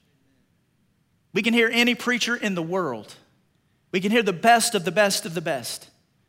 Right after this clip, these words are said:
But God doesn't need priests and prophets to speak anymore. He speaks through him, through his own voice. Now,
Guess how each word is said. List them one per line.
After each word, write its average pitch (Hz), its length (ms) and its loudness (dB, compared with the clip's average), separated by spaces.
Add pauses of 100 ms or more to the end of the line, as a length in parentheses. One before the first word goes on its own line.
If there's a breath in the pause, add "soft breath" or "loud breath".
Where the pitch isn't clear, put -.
(2250)
But 156 120 -8
God 214 340 4
doesn't 175 380 -4 (580)
need 185 320 -2
priests 170 360 -6
and 143 100 -8
prophets 180 420 -10
to - 80 -18
speak - 380 -12
anymore. 110 380 -10 (680)
He 170 140 -10
speaks - 400 -8
through 135 280 -8 (960)
him, 147 220 -10 (260)
through 160 100 -4
his 139 140 -6
own 139 160 -6
voice. 131 480 -12 (840)
Now, 123 280 2